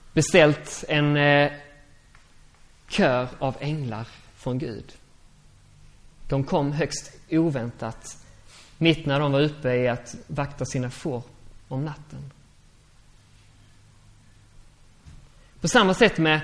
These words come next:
lärjungarna som efter att Jesus hade dött är på väg bort från Jerusalem. De går mot byn Emmaus. Och så kommer Jesus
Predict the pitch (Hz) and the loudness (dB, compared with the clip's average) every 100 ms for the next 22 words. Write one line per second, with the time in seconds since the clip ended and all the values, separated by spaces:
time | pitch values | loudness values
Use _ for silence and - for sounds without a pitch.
0 | - - - 139 165 190 175 147 143 143 | -6 -18 -4 4 8 8 8 2 0 0
1 | 151 143 147 175 - 143 147 160 151 - | 0 0 0 -2 0 -2 2 2 2 -2
2 | 135 139 139 131 - - - - - _ | 0 2 2 -2 -4 -12 -12 -14 -20 _
3 | - - 143 160 151 139 135 151 139 - | -20 -6 -2 2 4 4 4 4 2 -2
4 | 131 143 143 127 - 120 120 127 - - | 0 0 2 0 0 -4 -4 -6 -10 -20
5 | - - 131 143 135 131 127 127 - - | -16 -4 -2 2 2 2 0 -4 -8 -6
6 | 139 135 127 131 135 113 117 131 - - | -2 -2 -4 -6 -6 -4 -6 -10 -14 -18
7 | - _ - _ _ - _ _ _ - | -20 _ -20 _ _ -20 _ _ _ -20
8 | - - - - _ - - 180 165 - | -18 -20 -20 -20 _ -20 -8 -6 -4 0
9 | 165 151 156 160 - 135 | 2 4 4 2 -2 -4